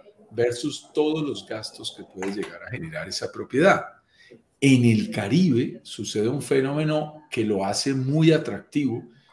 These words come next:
A mí personalmente me atrajo como un imán hace más de seis, siete años que, que estoy yendo al Caribe a hacer estos análisis por inversión y, y me atrajo de una manera muy particular.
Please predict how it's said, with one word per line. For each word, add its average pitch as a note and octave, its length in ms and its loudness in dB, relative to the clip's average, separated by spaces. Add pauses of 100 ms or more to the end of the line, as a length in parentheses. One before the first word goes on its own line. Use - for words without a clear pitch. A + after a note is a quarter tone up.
(100)
A G#2 120 -4
mí C3 140 4
personalmente D3 720 4
me C3+ 80 0
atrajo C#3 520 6
como A#2+ 200 -2
un B2+ 80 0
imán C#3 420 2 (360)
hace A2+ 220 -2
más C3+ 200 4
de C3+ 200 6
seis, C3+ 440 2
siete C3 360 4
años A#2+ 440 0 (260)
que, A2 340 0
que G#2+ 100 -6
estoy B2 480 0
yendo C3+ 380 6
al C3 120 4
Caribe A#2+ 600 2 (200)
a G#2+ 140 -6
hacer A#2 240 2
estos A#2 300 -2
análisis A2+ 520 -2
por G2+ 180 -2
inversión G2 640 -4 (440)
y, G#2+ 420 0 (160)
y A2 120 -2
me A2 120 0
atrajo A2 480 2
de C#3 80 10
una A#2+ 140 6
manera A2+ 280 2
muy B2+ 200 0
particular. G2 560 -12